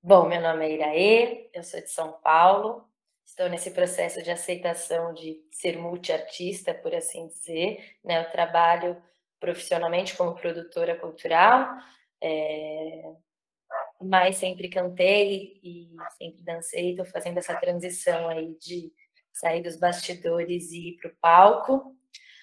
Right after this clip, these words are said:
E tá sendo um processo, principalmente porque é isso, né? Ser artista é, é mostrar quem você é. Isso é bem assustador. Até porque a gente vai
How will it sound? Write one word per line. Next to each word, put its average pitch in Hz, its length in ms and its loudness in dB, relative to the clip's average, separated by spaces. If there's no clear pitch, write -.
E 160 840 -10
tá 165 100 0
sendo 170 360 -4
um 175 220 -6
processo, 202 1040 4
principalmente 190 840 -2
porque 214 320 -8
é 208 160 0
isso, 175 380 -6
né? 165 220 -6
Ser 175 240 -4
artista 180 520 -4
é, 185 460 2
é 170 100 -8
mostrar 185 340 -2
quem 185 160 -4
você 185 320 0
é. 180 420 2
Isso 165 220 -10
é 180 140 -4
bem 180 200 -2
assustador. 208 720 0
Até 170 260 -2
porque 180 360 -2
a 185 80 6
gente 190 280 -6
vai 180 340 2